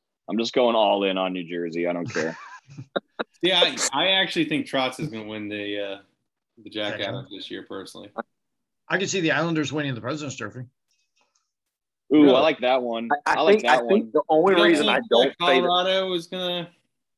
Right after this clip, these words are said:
Speaker 3: I don't.
Speaker 4: I, I, the only reason I don't think it's gonna be anyone from the Metro is I think there's gonna be just enough bloodletting. I think they're gonna lose enough that they're not gonna be in contention for the Presidents. I, I, I have a
Speaker 2: That's
Speaker 4: hard
Speaker 2: my
Speaker 4: time.
Speaker 2: thought. I think that we, we might have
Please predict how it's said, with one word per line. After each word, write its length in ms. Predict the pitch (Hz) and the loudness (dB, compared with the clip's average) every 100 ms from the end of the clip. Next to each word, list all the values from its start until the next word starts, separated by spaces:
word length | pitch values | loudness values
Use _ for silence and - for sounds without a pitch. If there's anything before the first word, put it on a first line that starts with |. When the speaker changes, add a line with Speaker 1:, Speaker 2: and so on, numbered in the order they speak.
| _ _ _ _ _ _ _ _ _ _ | _ _ _ _ _ _ _ _ _ _
Speaker 3:
I 80 | 113 | -10
don't. 80 | 110 | -2
Speaker 4:
I, 220 | 147 - | -2 -2
I, 20 | - | -2
the 100 | 151 | 2
only 220 | 170 196 | 4 4
reason 280 | 190 180 156 | 4 4 2
I 80 | 127 | 0
don't 300 | 117 135 - | 0 -2 -2
think 200 | 135 131 _ _ _ | -6 -6 _ _ _
it's 200 | 131 - | -10 -6
gonna 180 | 131 117 | -4 -2
be 260 | 113 117 | -2 -2
anyone 320 | 113 117 110 | -2 -4 -4
from 180 | 104 104 | -6 -10
the 60 | 95 | -8
Metro 440 | 98 - 104 101 | -8 -2 2 2
is 100 | 92 | 0
I 60 | 92 | -4
think 160 | 117 110 | -6 -8
there's 140 | 98 | -8
gonna 80 | 104 | -6
be 100 | 92 | -8
just 300 | - 107 - | -4 -6 -6
enough 320 | 98 98 98 - | -4 -4 -4 -6
bloodletting. 640 | 107 95 92 92 90 92 90 | -2 -2 0 0 0 0 -4
I 60 | |
think 160 | 101 98 | -6 -6
they're 100 | 95 | -4
gonna 160 | 98 92 | -4 -2
lose 220 | 101 95 | -2 -4
enough 320 | 95 95 95 - _ _ _ _ | -4 -4 -4 -10 _ _ _ _
that 80 | - | -4
they're 140 | 98 104 | -2 0
not 160 | 104 | 0
gonna 120 | 98 | -2
be 100 | 95 | -4
in 40 | 90 | -6
contention 420 | 90 95 90 85 | -8 -10 -12 -10
for 120 | 82 | -8
the 60 | 82 | -6
Presidents. 580 | 87 85 85 _ - - | -2 -2 -4 _ -20 -12
I, 60 | 90 - 95 - - - - _ 107 | -12 -8 -8 -6 -8 -10 -14 _ -6
I, 40 | 107 | -2
I 40 | 110 | 0
have 100 | 117 | 2
a 20 | |
Speaker 2:
That's 80 | 110 | 4
Speaker 4:
hard 140 | 113 | 4
Speaker 2:
my 80 | 110 | 4
Speaker 4:
time. 80 | 104 | 2
Speaker 2:
thought. 180 | 131 113 | 0 0
I 140 | 123 | -2
think 180 | 190 175 | -4 -2
that 120 | 165 | -2
we, 280 | 143 139 131 | 0 -2 -4
we 140 | 139 135 | -2 0
might 220 | 151 151 | 0 -2
have 400 | 147 135 120 107 | -4 -4 -6 -8